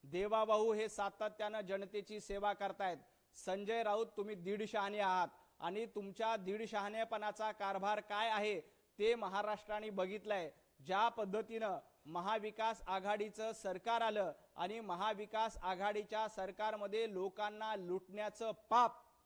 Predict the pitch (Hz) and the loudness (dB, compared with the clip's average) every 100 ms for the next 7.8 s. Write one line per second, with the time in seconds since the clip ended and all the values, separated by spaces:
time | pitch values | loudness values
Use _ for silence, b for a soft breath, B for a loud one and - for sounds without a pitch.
0 | _ _ _ - 180 196 214 208 202 226 | _ _ _ -6 -4 0 0 2 2 0
1 | - 190 190 208 202 202 190 180 196 175 | -2 -4 -2 -4 -4 -8 -8 -6 -4 -4
2 | 165 196 190 190 190 185 180 180 180 156 | -6 -8 -4 -4 -4 -4 -2 -2 -2 -4
3 | b b b 190 214 220 226 240 220 202 | b b b 0 0 2 0 0 -4 -8
4 | 202 220 226 196 208 226 233 208 214 233 | -4 0 0 0 -2 -4 -4 -4 -4 -4
5 | 233 214 220 214 214 214 202 196 202 226 | -4 -2 -2 -2 -2 0 0 4 4 4
6 | 196 208 190 185 208 214 - 208 208 196 | 2 -2 -2 0 2 0 -2 -6 -4 -2
7 | 175 202 202 233 226 208 202 | -2 -4 -2 2 4 4 2